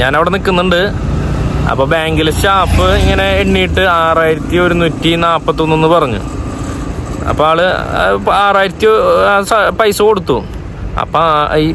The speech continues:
ബാങ്കിലെ സ്റ്റാഫ് ഒരു അഞ്ചാറ് പ്രാവശ്യം പറയണ്ട, ആറായിരത്തി ഒരുന്നൂറ്റി നാൽപത്തൊന്ന്, ആറായിരത്തി ഒരുന്നൂറ്റി നാൽപത്തൊന്ന്,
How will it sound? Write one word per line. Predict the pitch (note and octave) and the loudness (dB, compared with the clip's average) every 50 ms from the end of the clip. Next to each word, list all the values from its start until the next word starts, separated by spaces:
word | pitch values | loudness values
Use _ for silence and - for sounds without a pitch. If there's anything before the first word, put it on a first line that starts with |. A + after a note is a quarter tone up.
| D#3 | 0
ബാങ്കിലെ | D3+ D3 C#3+ C#3 C#3 C#3+ D3 | 0 0 0 0 0 -2 -2
സ്റ്റാഫ് | C#3+ - G3 F#3+ F#3 D#3+ - F3 | 0 0 0 0 0 0 0 -2
ഒരു | F3+ F#3 | 0 0
അഞ്ചാറ് | F#3 F#3+ F#3 E3+ D#3+ D#3 D#3 D#3+ | 0 0 0 2 2 0 2 2
പ്രാവശ്യം | F#3+ F#3 E3 - E3 E3+ | 0 0 0 0 0 0
പറയണ്ട, | F3 F3 E3+ E3 E3 | 2 2 2 2 2
ആറായിരത്തി | E3 D#3 D3 D3 D3 C#3+ C#3+ C#3 - E3+ F3 | 2 2 2 2 2 0 0 0 0 0 0
ഒരുന്നൂറ്റി | D#3+ D#3+ D#3 D3 - D3 E3+ | 2 2 0 0 0 0 0
നാൽപത്തൊന്ന്, | E3+ D#3+ D3 D3+ C#3+ - C#3+ C#3 D#3 D3 | 0 0 0 -2 -2 -2 -2 0 0 2
ആറായിരത്തി | D#3 D3+ D3 C#3+ C3+ C3 B2 B2+ D#3 | 2 2 2 2 2 0 0 0 0
ഒരുന്നൂറ്റി | D#3 D3+ D3 C#3 C3+ C#3+ D3 | 0 0 0 0 -2 -2 0
നാൽപത്തൊന്ന്, | D3 D3+ D#3 C#3+ C3 C3+ A#2+ A2+ B2+ B2+ B2+ B2+ C3+ | 0 0 0 0 -2 -4 -2 -2 -2 0 0 0 0